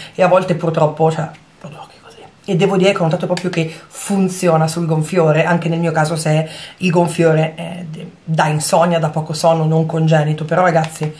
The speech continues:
ha una bellissima azione. E lui la sera così andiamo a lavare proprio anche, a lavorare sul cedimento strutturale, sulla linea eccetera. E ovviamente è perfetta la sua maschera,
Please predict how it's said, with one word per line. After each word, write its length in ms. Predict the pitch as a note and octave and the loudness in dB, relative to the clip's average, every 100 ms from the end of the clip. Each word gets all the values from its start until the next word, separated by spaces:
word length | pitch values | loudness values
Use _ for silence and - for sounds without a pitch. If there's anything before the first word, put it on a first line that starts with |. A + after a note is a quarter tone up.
| - | -12
ha 100 | - | -2
una 120 | F3 E3 | 2 2
bellissima 460 | D#3+ D#3+ - F#3+ | 2 0 -2 -2
azione. 540 | D#3 - D#3 D3 D3+ D3+ - - | -4 -4 -2 -2 -2 -4 -10 -4
E 100 | G3+ | 2
lui 160 | G#3+ F#3+ | 2 4
la 100 | G3+ | 2
sera 260 | - D#3+ E3 | 0 2 2
così 200 | E3 F3 | 0 -2
andiamo 200 | D#3+ E3 | 2 2
a 40 | |
lavare 260 | F3 D#3 D#3+ | 4 2 0
proprio 240 | D#3 D#3+ | -2 -2
anche, 160 | D#3 F3 | -2 0
a 20 | |
lavorare 300 | E3 E3 D#3 | 2 2 0
sul 160 | E3+ | -2
cedimento 340 | E3 D#3+ D#3+ D#3 | -4 -2 -2 -4
strutturale, 540 | - D3+ G3 F#3 F3+ | -6 -4 0 2 2
sulla 180 | E3 E3 | -2 -4
linea 300 | E3 D#3 D#3 | -2 -2 -2
eccetera. 420 | D3+ - D#3 E3 - - - - - - | -4 -8 -10 -12 -14 -20 -20 -20 -12 -2
E 120 | A3+ G#3 | 2 4
ovviamente 600 | E3+ F#3+ F#3 D#3 D3+ D#3+ | 2 0 0 -2 -2 -4
è 100 | D#3 | -4
perfetta 640 | - F3 - D#3+ D#3+ - | -2 -2 0 -4 -2 0
la 120 | D#3+ | 0
sua 180 | D3+ F3+ | 2 2
maschera, 580 | D#3+ D3+ - E3+ E3+ F3 | 2 0 -2 0 2 0